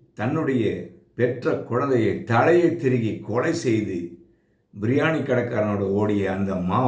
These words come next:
பாதகிக்கு இன்று வாழ்நாள் சிறை தண்டனை நீதிமன்றத்தால் வழங்கப்பட்டிருக்கின்றது. உண்மையிலேயே பாராட்டக்கூடிய தீர்ப்பு. அதே நேரத்தில் காவல்துறையையும்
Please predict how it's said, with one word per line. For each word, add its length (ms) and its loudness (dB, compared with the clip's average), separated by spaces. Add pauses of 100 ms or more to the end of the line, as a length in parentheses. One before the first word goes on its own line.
(160)
பாதகிக்கு 680 4 (580)
இன்று 380 -4 (260)
வாழ்நாள் 640 2
சிறை 280 -2
தண்டனை 400 -4 (1600)
நீதிமன்றத்தால் 800 -2
வழங்கப்பட்டிருக்கின்றது. 880 -12 (360)
உண்மையிலேயே 600 2 (380)
பாராட்டக்கூடிய 800 0 (1900)
தீர்ப்பு. 360 -8 (400)
அதே 260 0
நேரத்தில் 500 -6 (800)
காவல்துறையையும் 880 -2